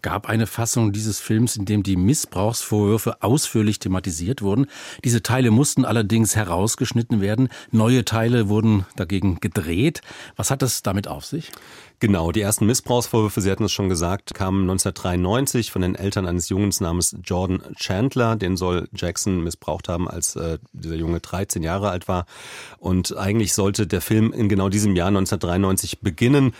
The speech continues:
Speaker 2: Dann soll es eine Rückblende geben. Und diese Szenen waren schon gedreht, so haben es jedenfalls das Branchenblatt Variety und die New York Times berichtet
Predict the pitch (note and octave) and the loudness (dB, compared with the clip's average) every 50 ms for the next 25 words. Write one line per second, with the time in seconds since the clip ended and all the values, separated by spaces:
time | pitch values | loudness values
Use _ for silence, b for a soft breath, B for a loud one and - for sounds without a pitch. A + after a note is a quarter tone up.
0 | B B B - F#2+ F2+ F2 F#2+ F#2+ G2 - G2 G2 F2+ - B2 - _ - A2+ | B B B -2 -2 0 2 0 0 0 0 0 0 2 0 0 -2 _ 0 2
1 | G#2+ A2 G#2+ G#2 F2+ E2 F2+ G2 G2+ G#2 G2+ B B B B B G2 F#2 A2+ B2 | 4 4 4 2 0 0 0 2 2 2 0 B B B B B 0 2 2 2
2 | A2 - - B2+ C3 C#3+ C3+ A#2 A2 B2 C#3 - - C#3+ A#2+ G#2+ A2 - - - | 2 2 4 4 4 4 4 4 4 2 2 2 2 2 2 2 0 -2 0 0
3 | G2 B2+ D3 - - G#2+ F#2+ G#2 G2+ - G#2+ F#2+ G2+ - - G2 F#2 F#2 - - | 2 0 0 0 0 0 0 0 0 0 0 0 0 -2 -2 -2 -2 -2 -2 -2
4 | F#2+ E2+ - - F#2 F2 F#2 - - F2+ E2+ D2+ - - E2 D#2+ E2+ F2+ G2+ A2 | -4 -6 -4 -4 -2 -2 -2 -2 -2 -2 -4 -4 -2 -2 -2 0 0 0 0 -2
5 | - - G#2 G2 F#2 F#2 F2+ E2+ F2+ F2+ F2 D#2 - - - F2+ F2 G2 B2 B2 | -2 -2 -2 -2 -2 -2 0 0 2 2 0 0 -2 -4 -4 -2 0 0 0 -2
6 | - - G2+ F2 G#2+ A#2 - - A#2+ G#2 - | -2 -2 -2 -2 -2 -2 -2 -2 -2 -2 -4